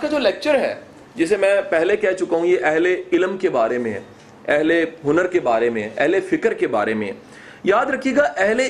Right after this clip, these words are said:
علم کی تلاش وہ کر سکتا ہے جس کے پاس طلب صادق ہے۔ اگر آپ کے پاس طلب صادق نہیں ہے تو طلب صادق وہ پہلا step ہے، یہ پہلا step ہے جو اس سفر میں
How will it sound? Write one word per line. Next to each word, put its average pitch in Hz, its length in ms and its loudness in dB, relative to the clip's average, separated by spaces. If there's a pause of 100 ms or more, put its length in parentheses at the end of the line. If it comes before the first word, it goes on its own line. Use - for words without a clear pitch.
علم 233 220 2
کی 247 120 -6
تلاش 180 360 0 (160)
وہ 190 120 2
کر 214 160 0
سکتا 160 300 -4
ہے 165 60 0
جس 156 140 -6
کے 185 120 -2
پاس 175 320 -2
طلب 147 340 -2
صادق 113 420 -4
ہے۔ - 40 -18 (1000)
اگر 247 220 2
آپ 285 140 -4
کے 302 80 -2
پاس 294 300 -2
طلب 196 280 0
صادق 165 400 -2
نہیں 139 260 -2
ہے 101 40 -6 (400)
تو - 60 -4
طلب 233 360 0
صادق 220 400 -2
وہ 269 100 -2
پہلا 226 480 0
step - 380 -4
ہے، 98 60 -6 (840)
یہ 175 80 -2
پہلا 196 400 0
step - 360 -4
ہے 101 60 -8 (720)
جو 202 500 2
اس 269 240 0
سفر 220 260 0
میں 147 260 -2